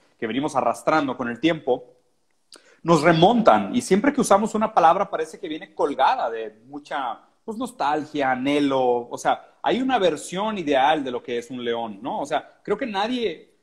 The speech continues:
Y qué extraño, porque fíjate, aún el ejemplo del león, que es un ejemplo que se usa mucho en psicoanálisis,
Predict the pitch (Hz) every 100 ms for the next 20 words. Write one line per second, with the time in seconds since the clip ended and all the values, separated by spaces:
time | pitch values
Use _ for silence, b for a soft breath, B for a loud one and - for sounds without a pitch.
0 | _ - 165 185 185 196 196 156 135 147
1 | 165 139 123 143 220 240 - 180 196 185
2 | 139 156 214 - 151 143 147 147 - 127
3 | 143 139 139 135 127 135 135 - -